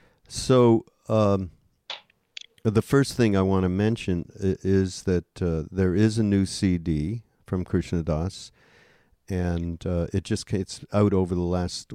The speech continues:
weeks, actually, and here in the fall of, uh, two thousand seventeen. And, um, we, w-, w-, so just talk a little bit about how that came together and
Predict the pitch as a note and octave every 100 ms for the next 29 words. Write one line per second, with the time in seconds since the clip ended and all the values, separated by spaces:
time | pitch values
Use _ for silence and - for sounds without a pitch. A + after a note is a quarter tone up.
0 | F#2 F#2 G2+ G#2 - - - F#2 F2 -
1 | F#2 F#2+ A2+ F#2+ F2 D#2+ G#2+ F#2 F2+ E2+
2 | - F2 F2+ F2 E2 F2 E2+ D#2+ D#2+ -
3 | _ _ _ - F#2 F2+ E2 E2 D#2+ -
4 | E2+ E2+ - F2+ E2 F#2+ A#2 _ _ _
5 | _ _ _ _ _ - G2 F#2+ F#2 F2+
6 | F2+ F2 - G2 G#2 F#2 F2+ F2+ F2+ F2+
7 | _ _ _ _ _ _ G#2+ G#2+ G#2+ G2+
8 | B2 - _ A2+ A#2+ D3+ A2 A#3 - B2
9 | G#2+ - C#3+ - C3 A#2+ A2 G2+ B2+ D3+
10 | C3+ A2+ G#2+ F#2+ G2+ F#2 F2+ A2 F#2+ F2+
11 | E2+ - F2+ F2 E2+ F#2+ G#2 G2+ G2+ G2
12 | F#2+ F2 D#2 D#2